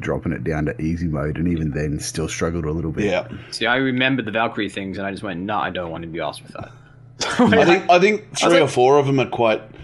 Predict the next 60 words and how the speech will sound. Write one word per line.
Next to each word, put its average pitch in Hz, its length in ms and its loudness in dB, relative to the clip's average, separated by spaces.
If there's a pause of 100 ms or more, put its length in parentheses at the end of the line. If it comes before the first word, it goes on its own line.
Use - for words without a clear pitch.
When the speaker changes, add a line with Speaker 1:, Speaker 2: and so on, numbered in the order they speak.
(200)
Speaker 2:
especially 135 360 2
one, 110 200 2
by 107 140 2
the 101 100 2
end 101 80 2
of 95 60 0
the 92 80 -2
game, 95 200 0
three 101 200 0
or 92 40 0
four 95 260 0
of 87 100 -4
them 90 80 -4
are 87 40 -6
quite - 460 -2
simple 87 320 -4
to 85 140 -6
take 92 280 -4
on. 90 320 -2 (440)
But - 100 -12
the 98 80 -2
last 95 320 2
couple 85 420 -4
are, 80 340 -2 (380)
yeah, - 300 -6 (240)
they're 87 120 -4
nasty. 82 380 -6
Speaker 1:
Yeah. 87 480 0 (220)
Speaker 3:
It, 113 260 -4
it's - 240 -4
not 123 260 0
the 120 120 -4
sort 110 180 -4
of 101 80 -4
thing 98 180 -8
I 92 60 -6
get 92 180 -6
fun 87 200 -8
from, 82 180 -12
but, 92 140 -6
like, 101 320 -8 (180)
by 151 160 4
not 165 180 2
doing 143 220 4
them 113 160 0
and 110 80 -2
not 117 180 -2
really 117 200 -2
missing 113 260 -4
anything, 104 260 -6
'cause - 120 -8
there 139 80 0
is 131 80 -2
just 135 220 -2
so, 156 120 4
like, 147 380 2
there 165 160 -2
is 190 160 -2
so 190 400 4
much. 160 460 0